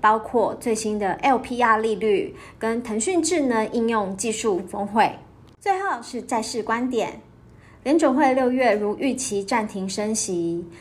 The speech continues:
升息末段对债市冲击明显淡化。联准会六月利率会议如预期宣布暂时停止升息一次。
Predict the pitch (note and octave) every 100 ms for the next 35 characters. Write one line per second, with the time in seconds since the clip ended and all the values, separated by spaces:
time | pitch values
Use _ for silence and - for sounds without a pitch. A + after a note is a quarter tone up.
0 | - - G#4 G#4 E4 E4 D4+ D4+ A#3+ G#3
1 | B3+ G3+ G3 A3+ A3 A3 - A3+ A#3 G3+
2 | F#3+ F#3+ F#3+ F#3+ G3+ E3 F#3 F3 F3+ F#3+
3 | E3 G#3+ - - - - - - - -
4 | - - E4+ F#4 D#4+ F4+ E4+ E4 D#4+ D4
5 | D4 C#4+ C4+ C4+ B3 C4 A#3 G3+ G#3 -
6 | B3 - - G3 F#3+ G3 A3 A3+ A3+ G3
7 | E3+ A#3 - F#3+ F#3+ G3 G3 F#3+ A3+ A#3
8 | G3+ D#3 - - G#3+ -